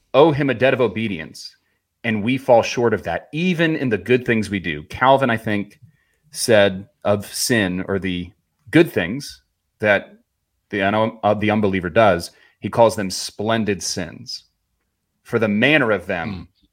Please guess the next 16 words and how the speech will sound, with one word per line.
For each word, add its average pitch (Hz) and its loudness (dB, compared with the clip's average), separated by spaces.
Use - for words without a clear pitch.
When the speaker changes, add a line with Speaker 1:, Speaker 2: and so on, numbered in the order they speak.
Speaker 1:
something 110 -2
that 92 -2
God 92 0
commands, 85 -10
but 101 -2
sinful 120 0
because 95 -2
it's 95 -12
not 95 -2
done 98 0
in 95 -4
the 90 -4
way 90 0
that 87 -4
God 82 -2
says 117 0